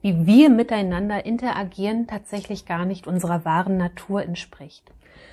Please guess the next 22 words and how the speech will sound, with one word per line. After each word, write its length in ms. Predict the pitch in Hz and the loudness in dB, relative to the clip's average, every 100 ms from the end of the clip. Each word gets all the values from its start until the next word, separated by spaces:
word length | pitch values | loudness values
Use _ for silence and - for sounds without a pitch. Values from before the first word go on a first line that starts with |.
| - | -10
Du 100 | - | -2
wirst 200 | 190 214 | 0 0
jetzt 180 | 220 - | -4 -4
vielleicht 260 | 208 196 - | -4 -4 -2
denken, 220 | 208 214 | -4 -2
„Oh 80 | 180 | -2
Gott, 200 | 202 196 | -4 -4
jetzt 180 | 190 | -8
wird 160 | 196 190 | -10 -8
sie 80 | 202 | -6
aber 220 | 170 175 | -4 -4
richtig 400 | 214 - 226 - | -6 -8 -10 -8
esoterisch.“ 680 | 190 185 175 202 208 214 - | -6 -6 -6 -6 -6 -6 -6
Nein. 380 | 175 180 180 175 - - - - _ - | -4 -2 -4 -6 -12 -20 -20 -20 _ -2
Tatsache 520 | 214 214 - 226 214 | 2 2 0 -8 -6
ist, 340 | - 208 - | -8 -12 -12
dass 160 | 185 - | -10 -4
Menschen 560 | 180 190 - 226 214 | -2 -2 -2 -4 -4
eigentlich 640 | 175 175 220 226 - 208 - | -2 -2 -2 -4 -6 -10 -10
telepathisch 720 | - 190 190 185 180 185 - | -4 -4 -4 -4 -4 -4 -6
miteinander 580 | 196 190 180 170 180 185 | -4 -2 -2 0 0 0
kommunizieren. 1000 | 185 196 190 180 180 180 - 180 160 170 | -2 -2 0 0 0 -4 -12 -10 -10 -10